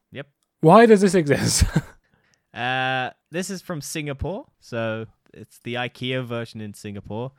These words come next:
Speaker 1: uh, and it is a, a hot dog that is black, and its bun is black, and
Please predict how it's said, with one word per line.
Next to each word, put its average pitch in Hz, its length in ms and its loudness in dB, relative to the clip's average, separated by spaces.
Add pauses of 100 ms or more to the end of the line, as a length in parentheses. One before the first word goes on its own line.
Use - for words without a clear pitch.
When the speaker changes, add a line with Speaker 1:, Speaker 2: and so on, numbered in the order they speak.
(100)
Speaker 1:
uh, 101 40 -16
and 107 400 -10
it 113 160 -12
is 113 220 -12
a, 110 520 -10 (360)
a 110 160 -14
hot 147 280 -14 (100)
dog 143 380 -6 (140)
that 120 180 -10
is 117 320 -12 (180)
black, 165 460 -8 (280)
and 110 180 -12
its 110 240 -16
bun 139 380 -6
is 131 240 -12 (160)
black, 160 560 -12 (100)
and 110 420 -14